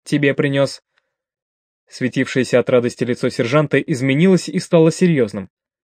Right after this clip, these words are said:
"В магазине тридцать два патрона". Я вытащил из приемника магазин и большим пальцем прижал верхний патрон. Он с легкостью ушел вниз. Но их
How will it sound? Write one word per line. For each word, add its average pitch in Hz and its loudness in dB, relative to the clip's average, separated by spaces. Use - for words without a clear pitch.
"В 123 -2
магазине 147 2
тридцать 185 2
два 165 4
патрона". 143 0
Я 139 2
вытащил 143 -2
из 131 -4
приемника 120 0
магазин 120 0
и 131 -6
большим 131 2
пальцем 190 2
прижал 151 4
верхний 127 -2
патрон. 113 -4
Он 151 -4
с 165 -4
легкостью 147 -2
ушел 139 -4
вниз. 104 -10
Но 127 0
их 156 2